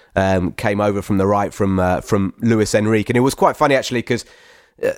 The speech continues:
you heard me in the commentary. You were, you were waiting for Payet to, 'cause he was lining it up. Payet, he, he was watching the ball coming towards him. You're thinking, "This is a good one for Payet," and then Bamba Dieng sort of just at the last minute hooks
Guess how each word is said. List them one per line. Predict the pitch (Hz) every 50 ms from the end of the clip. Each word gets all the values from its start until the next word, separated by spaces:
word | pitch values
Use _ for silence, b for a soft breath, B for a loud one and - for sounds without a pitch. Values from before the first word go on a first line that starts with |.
| - _ _ - -
you | 87 98 107 107 107
heard | 123 135 135 113
me | 101 101
in | 95 95
the | 98
commentary. | - 107 104 98 - - 104
You | 107 110
were, | 110 113
you | 120 127 127
were | 127
waiting | 127 147 147 147 - 139 120
for | - 120
Payet | 101 - - 139 139 131 117 98 - -
to, | - 117 110 101
'cause | 90 107 95
he | 110 113
was | 107 107 117
lining | 131 131 143 143 135 127 113
it | 110 101
up. | 113 135 - - -
Payet, | 107 101 98 95 87
he, | 101
he | 104 101 92 73 98
was | 101 92
watching | 95 117 123 - - 117 117
the | 113
ball | 101 113 107
coming | 101 - 120 110 104
towards | 95 - 113 113 113 113 - -
him. | 98 92
You're | 98 98
thinking, | - - 107 101 - 98 95
"This | 104 113 -
is | - 107
a | 120
good | 117 - 143 135
one | 143 147 143
for | 131 - 131
Payet," | - 202 180 175 156 139 135 - b b b b b
and | b 120
then | 120 120
Bamba | 110 151 151 151 139 139
Dieng | - - 139 139 131 127 127 113
sort | - 127 123
of | 123 117 110
just | - 143 - -
at | 139
the | 120
last | 123 135 135 131 117 - 139
minute | 139 135 123 107 -
hooks | - 139 170 - - - - - -